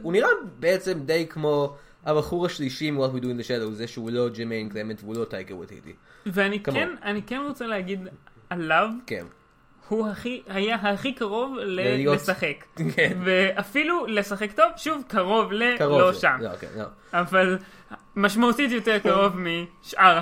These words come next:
Speaker 2: הקאסט.
Speaker 1: כן, אמרת, אמרת את זה נכון, שהוא נראה לפחות כאילו כיף לו לעשות את הסרט הזה.
Speaker 2: כן, הוא נראה כאילו קם בבוקר והיה, "פאק איט, אני עומד
Speaker 1: אה,
Speaker 2: ליהנות
Speaker 1: אני
Speaker 2: היום."
Speaker 1: בסרט סטיבן סיגל, אני לא אכפת לי מה אני אעשה.
Speaker 2: כן.
Speaker 1: אה, אז הוא כאילו סוג של כזה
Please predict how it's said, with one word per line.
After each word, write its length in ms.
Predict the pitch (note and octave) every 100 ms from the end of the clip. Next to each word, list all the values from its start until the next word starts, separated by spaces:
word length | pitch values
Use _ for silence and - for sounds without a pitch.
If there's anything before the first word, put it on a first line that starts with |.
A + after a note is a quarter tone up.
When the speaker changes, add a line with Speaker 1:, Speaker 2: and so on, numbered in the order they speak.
| F3+
Speaker 2:
הקאסט. 300 | E3+ D3 D3
Speaker 1:
כן, 120 | G3+
אמרת, 300 | F#3+ A#3+ C4
אמרת 360 | C#4+ F#3+ G#3 G#3
את 60 |
זה 60 | F#3+
נכון, 280 | F#3 G#3+ G#3+
שהוא 260 | G3 G#3+
נראה 180 | A#3 A#3
לפחות 240 | B3 B3 -
כאילו 220 | E3+ C3+
כיף 280 | C3+ - G#2
לו 100 | F#2+
לעשות 220 | F#2+ G#2
את 40 |
הסרט 160 | F#2+ G#2+
הזה. 100 | E2+
Speaker 2:
כן, 260 | A#3+ F#3+ D#3+
הוא 80 | A#3+
נראה 200 | C4 B3
כאילו 280 | B3+ A#3 A3
קם 180 | A3+ A3
בבוקר 360 | G3 G#3 G#3 F3+
והיה, 240 | F3+ F3+
"פאק 340 | F3 - G#3
איט, 160 | F3+ D#3
אני 260 | E3+ F#3 G3
עומד 140 | F#3
Speaker 1:
אה, 60 | D#3
Speaker 2:
ליהנות 240 | D3+ F#3+ A3+
Speaker 1:
אני 40 |
Speaker 2:
היום." 100 | D#3 E3
Speaker 1:
בסרט 120 | D#3+
סטיבן 180 | F3 E3+
סיגל, 220 | F#3 F#3
אני 180 | B2 A#2+
לא 80 | C3
אכפת 260 | C3 G2+
לי 80 | G2
מה 80 | F#2+
אני 100 | F#2
אעשה. 160 | F#2 F2+ - F#3+
Speaker 2:
כן. 260 | F3+ D3+ D#3 -
Speaker 1:
אה, 440 | C3 C#3 C3 C3 C3
אז 120 | C3+ G3
הוא 100 | A3+
כאילו 180 | G#3
סוג 160 | E3+ E3+
של 180 | - D#3+
כזה 280 | - A2+ A2+